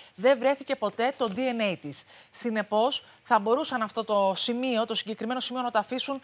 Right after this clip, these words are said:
χωρίς να το τσιμεντώσουν για ένα εύλογο, για ένα μεγάλο διάστημα,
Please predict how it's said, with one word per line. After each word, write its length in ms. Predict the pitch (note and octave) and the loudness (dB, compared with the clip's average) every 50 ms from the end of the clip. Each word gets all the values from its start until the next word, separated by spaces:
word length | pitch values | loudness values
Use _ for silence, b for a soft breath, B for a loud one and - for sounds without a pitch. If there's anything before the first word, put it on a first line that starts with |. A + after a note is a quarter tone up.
| b b b b | b b b b
χωρίς 320 | - - G#4+ G4 D#4 A#3+ | 4 6 6 8 8 6
να 100 | G#3+ G3+ | 4 2
το 100 | F3 F#3 | 0 0
τσιμεντώσουν 600 | E3+ F3 E3+ F3+ E3+ E3+ F#3+ G#3 A#3 - - D4 C#4 B B B B B | -4 -2 -2 -2 2 6 6 6 6 4 -4 -8 -8 B B B B B
για 320 | - B3+ C#4+ D4 D4 C#4 - - D#4+ | -4 4 6 6 6 6 4 2 0
ένα 320 | D#4+ E4+ E4+ - - F#4 F4+ | 2 2 2 6 6 6 6
εύλογο, 340 | B3+ G#3 G3+ F3 D#3+ F3 A3 | 6 4 0 0 0 0 0
για 140 | A3 C4 | 0 2
ένα 140 | C#4 D4 D4+ | 2 2 2
μεγάλο 420 | D4 D4+ D4 D4+ F4 F4 C#4+ - F3+ | 0 0 2 4 6 6 6 4 0
διάστημα, 560 | - D3 E3+ E3 E3 E3 - - G#3 C4+ | -2 0 0 0 0 0 -4 -6 -4 -4